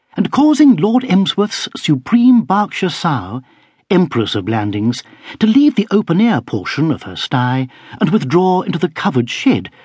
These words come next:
where she did her sleeping. A dedicated believer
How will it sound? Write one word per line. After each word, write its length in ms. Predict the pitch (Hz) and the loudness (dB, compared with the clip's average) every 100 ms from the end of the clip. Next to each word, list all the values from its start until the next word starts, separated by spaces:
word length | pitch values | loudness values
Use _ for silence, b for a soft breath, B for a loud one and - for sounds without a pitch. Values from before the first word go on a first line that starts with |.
| b 107 | b -4
where 300 | 123 127 151 | -2 -2 -2
she 140 | 170 | -2
did 160 | 113 - | -2 -4
her 60 | 131 | -6
sleeping. 480 | - 113 82 69 - _ _ _ _ _ _ _ _ _ _ _ b b | -4 -6 -8 -16 -18 _ _ _ _ _ _ _ _ _ _ _ b b
A 60 | 214 | -2
dedicated 560 | 277 285 262 208 185 135 | 0 2 2 2 2 2
believer 460 | 139 156 123 110 | 2 2 2 -2